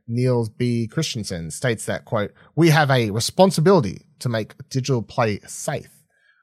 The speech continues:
while C E O Tim Sweeney said, quote, "He's excited to build a space in the metaverse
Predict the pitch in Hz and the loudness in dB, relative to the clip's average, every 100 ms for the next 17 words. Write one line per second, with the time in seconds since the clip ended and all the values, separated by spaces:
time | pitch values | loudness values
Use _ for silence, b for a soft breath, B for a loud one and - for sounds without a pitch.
0 | _ 107 101 101 98 - 143 120 110 - | _ -2 0 0 0 -4 0 0 0 -2
1 | 123 - 123 113 110 - 101 - 107 95 | -6 -2 -2 -2 -4 -6 -8 -4 -4 -4
2 | _ _ - 117 113 - 160 165 143 - | _ _ -4 -4 -4 -2 2 2 0 -10
3 | - 98 101 87 95 - - 107 107 104 | -14 -8 -6 -6 -6 -8 -6 -6 -6 -6
4 | 113 139 135 139 131 | 0 4 6 4 4